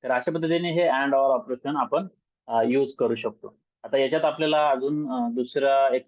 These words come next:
टेबल आहे, ज्याच्यात आपण अजून काही ऑप-, ऑपरेशन्स, अ, यूज करू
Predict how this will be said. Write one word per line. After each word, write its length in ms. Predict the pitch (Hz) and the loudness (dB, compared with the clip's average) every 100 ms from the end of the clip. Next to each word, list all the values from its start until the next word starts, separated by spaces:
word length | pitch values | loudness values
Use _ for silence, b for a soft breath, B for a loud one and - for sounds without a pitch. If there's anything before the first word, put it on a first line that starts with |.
| - | -2
टेबल 260 | 120 135 | 0 2
आहे, 200 | 123 110 | 2 0
ज्याच्यात 280 | 120 123 127 | -4 -6 -2
आपण 240 | 120 135 | -2 -2
अजून 520 | 127 127 135 151 135 123 | -4 -2 -4 -6 -6 -4
काही 200 | 127 127 | 2 2
ऑप-, 400 | 117 - 127 - | 2 -2 -8 -4
ऑपरेशन्स, 680 | 117 - 123 127 127 123 123 | -4 -4 -6 -4 -4 -2 0
अ, 140 | 117 | 2
यूज 320 | 113 123 123 | 2 0 -2
करू 160 | - | -2